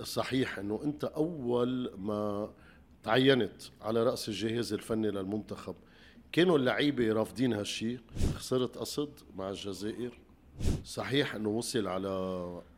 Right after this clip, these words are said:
الملعب رئيس الاتحاد البريزيدان أكرم الحلبي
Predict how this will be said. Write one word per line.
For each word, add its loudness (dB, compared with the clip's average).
الملعب 2
رئيس -6
الاتحاد -4
البريزيدان -6
أكرم -10
الحلبي -6